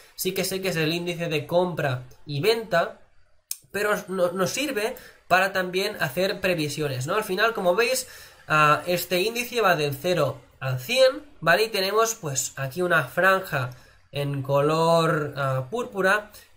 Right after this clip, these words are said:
que nos dice lo que vendría siendo un, una franja normal, ¿no?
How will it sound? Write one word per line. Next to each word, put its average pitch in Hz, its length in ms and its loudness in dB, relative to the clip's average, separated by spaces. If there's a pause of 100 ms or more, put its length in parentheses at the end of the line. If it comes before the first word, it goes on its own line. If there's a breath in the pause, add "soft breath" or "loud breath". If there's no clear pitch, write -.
(140)
que 226 200 4
nos 202 200 0
dice 208 260 0
lo 208 120 2
que 196 140 -2
vendría 180 340 0
siendo 196 680 0
un, 185 960 -2 (240)
una 190 180 -2
franja 190 280 -2
normal, 147 480 -4
¿no? 208 360 -6